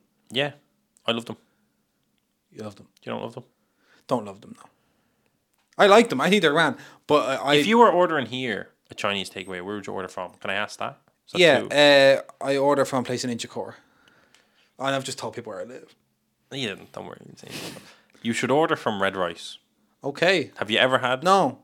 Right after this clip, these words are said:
Speaker 1: Very spectacularly good.
Speaker 2: Really
Speaker 1: Very
Speaker 2: good.
Speaker 1: clean and fresh, I would say as well.
Speaker 2: Which is, of course, rare in, 'cause a lot of Chinese, there's too much grease and everything.
Speaker 1: Gets very gritty.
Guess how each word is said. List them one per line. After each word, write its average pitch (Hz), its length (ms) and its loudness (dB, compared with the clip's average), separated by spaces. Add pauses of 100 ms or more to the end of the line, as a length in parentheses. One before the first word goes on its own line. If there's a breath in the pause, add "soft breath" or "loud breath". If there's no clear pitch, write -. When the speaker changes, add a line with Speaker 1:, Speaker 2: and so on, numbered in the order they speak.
Speaker 1:
Very 104 560 -2
spectacularly 110 880 -4
good. 90 280 -6
Speaker 2:
Really 139 180 -6
Speaker 1:
Very 135 320 6
Speaker 2:
good. 117 100 -10 (120)
Speaker 1:
clean 143 300 -6
and 104 160 -4
fresh, - 340 -10
I 101 100 -12
would 92 120 -14
say - 160 -16
as - 140 -20
well. - 160 -20
Speaker 2:
Which 143 200 -2
is, 117 140 -2
of 110 60 -10
course, 120 360 -4 (140)
rare 131 380 4
in, 117 420 -6
'cause 120 180 -14
a 123 60 -4
lot 131 160 2
of 120 80 -2 (200)
Chinese, 120 340 -4
there's 110 80 -8
too 131 80 -8
much - 160 -10
grease 127 340 -4
and 117 80 -6
everything. 117 240 -10
Speaker 1:
Gets 120 160 -8
very 101 140 -4
gritty. 101 340 -4